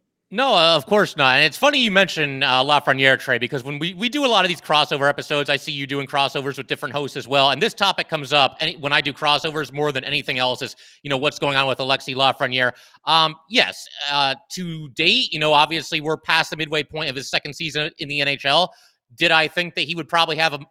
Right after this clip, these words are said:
a, a few more points in his career at this point than he currently does? Yes, absolutely I did.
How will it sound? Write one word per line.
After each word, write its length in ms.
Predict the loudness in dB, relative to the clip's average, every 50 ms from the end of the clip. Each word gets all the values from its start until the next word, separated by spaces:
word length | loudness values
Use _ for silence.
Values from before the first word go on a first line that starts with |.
| -6 -4
a, 80 | -2
a 240 | 0 0 0 0 -2 -2 -6
few 100 | -6 -4
more 160 | -2 -2 -2
points 500 | -2 -4 -6 -4 -4 -4 -4 -6 -10 -10
in 120 | -8 -8 -8
his 160 | -10 -12 -12
career 460 | -14 -8 -4 -2 0 0 0 0 -2 _ _ _ -6
at 120 | -4 -4 -4
this 140 | -4 -8 -6
point 220 | -6 -8 -6 -6
than 100 | -8 -10
he 80 | -10 -8
currently 320 | -6 -6 -6 -4 -6 -2
does? 240 | 0 0 0 0 2
Yes, 180 | 0 0 0 0
absolutely 440 | -2 -2 -2 -4 -6 -2 0 2 2
I 80 | 2
did. 340 | 2 4 4 4 4 2